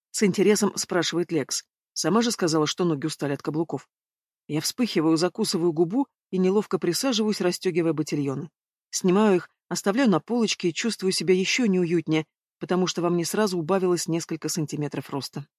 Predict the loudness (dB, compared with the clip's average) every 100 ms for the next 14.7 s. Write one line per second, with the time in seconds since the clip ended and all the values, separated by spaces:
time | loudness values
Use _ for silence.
0 | _ _ _ _ 2 4 6 4 2 -2
1 | -2 2 4 4 2 2 2 0 0 0
2 | 0 0 0 0 0 2 2 2 0 -2
3 | 0 0 0 0 0 0 0 0 2 0
4 | 0 _ _ _ -4 0 -2 -2 -2 0
5 | 0 0 -4 -2 -2 0 -2 0 2 2
6 | 0 -2 -4 -4 -6 -10 -14 _ _ _
7 | _ -2 0 2 2 2 2 0 0 -2
8 | -2 0 -2 -6 -6 -8 _ -4 -2 -2
9 | -6 -10 -2 0 2 2 0 -2 -2 -2
10 | -4 -6 -6 -8 -8 -12 _ _ _ _
11 | _ -2 2 2 2 2 2 0 0 0
12 | 0 0 -2 0 0 2 0 -4 _ _
13 | -2 0 2 0 2 0 0 -6 -4 0
14 | 0 0 -2 -2 0 0